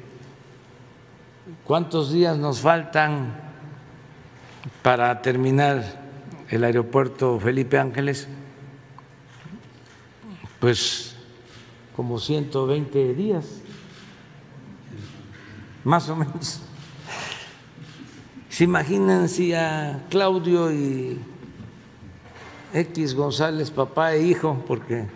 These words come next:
actúan de manera coordinada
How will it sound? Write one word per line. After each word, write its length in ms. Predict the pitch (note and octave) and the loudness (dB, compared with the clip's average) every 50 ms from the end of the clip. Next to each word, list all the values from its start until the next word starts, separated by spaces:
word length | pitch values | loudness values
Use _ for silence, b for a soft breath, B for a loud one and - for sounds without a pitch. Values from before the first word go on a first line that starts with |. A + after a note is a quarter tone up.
| - - - - - - - - - - - - - - - - - - - - - - - - | -14 -18 -20 -20 -20 -20 -20 -20 -20 -20 -20 -20 -20 -20 -20 -20 -20 -20 -20 -20 -20 -18 -10 -6
actúan 500 | A#2 A#2 A2 - - D#3 D#3 D3+ C#3+ C#3 | -6 -6 -4 -2 0 2 2 2 0 0
de 60 | C3 | 0
manera 600 | B2+ B2 B2+ C#3 C#3+ C#3 C3+ C3 B2 A2+ G2+ F2+ - - - - - - - - | 0 0 0 0 0 0 -2 -2 -2 -4 -6 -8 -12 -14 -20 -20 -20 -20 -12 -4
coordinada 720 | - B2 A#2+ A#2 A#2 B2+ B2+ C3 C#3 C#3 B2+ B2+ B2+ B2+ | -2 0 0 2 2 2 2 2 2 2 0 -2 -4 -6